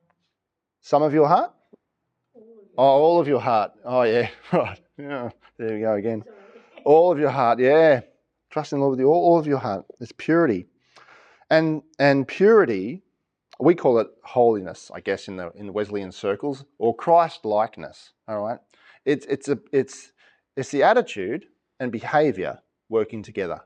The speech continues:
It's the attitude of Christ in us, the Holy Spirit in us, working inside to affect our behaviours, our,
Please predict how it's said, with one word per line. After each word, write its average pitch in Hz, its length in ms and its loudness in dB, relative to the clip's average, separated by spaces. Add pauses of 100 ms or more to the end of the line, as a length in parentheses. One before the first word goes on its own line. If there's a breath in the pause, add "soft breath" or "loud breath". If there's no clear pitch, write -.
(760)
It's 104 120 -16
the 139 80 4
attitude 160 400 0
of 107 100 -4
Christ 123 380 0
in 107 100 -6
us, 101 140 -8
the 110 80 -2
Holy 165 260 2
Spirit - 380 0
in 147 120 -2
us, 113 340 -8 (480 soft breath)
working 139 760 2 (680)
inside 151 920 2 (540)
to 147 140 2
affect 202 500 0
our 135 240 4
behaviours, 165 1080 0
our, 107 440 0